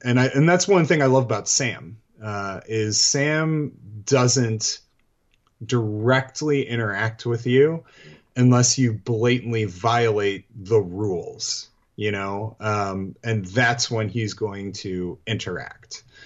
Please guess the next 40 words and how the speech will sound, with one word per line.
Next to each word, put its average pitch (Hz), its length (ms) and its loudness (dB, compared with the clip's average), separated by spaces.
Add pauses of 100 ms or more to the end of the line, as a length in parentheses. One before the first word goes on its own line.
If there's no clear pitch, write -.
(380)
Um, 104 300 -2
and 120 100 4
his 123 180 6
interaction 143 640 2
with 123 160 0
you 113 380 0
is 110 160 -2
going 117 240 -2
to 110 80 -4
be 110 100 -4
based 104 460 0
on, 95 300 -6
to - 120 -6
me, 113 640 2 (120)
with 110 200 0
how 123 120 2
the 135 80 -2
movie 127 300 4
is 101 160 -2
laid 95 180 -4
out, 92 360 -6 (720)
you 120 120 0
know, 101 520 -2
the 113 200 2
way 135 280 6
in 123 100 4
which 135 240 2
you 117 80 -4
broke 165 320 2
the 180 80 -2
rule, 175 480 0
as 123 200 0
well 123 280 0
as, 113 580 0 (800)
you 127 140 0
know, 107 440 -2 (200)
deep, 127 240 -2
deep 123 240 -2
down, 113 720 0 (260)
your 107 800 4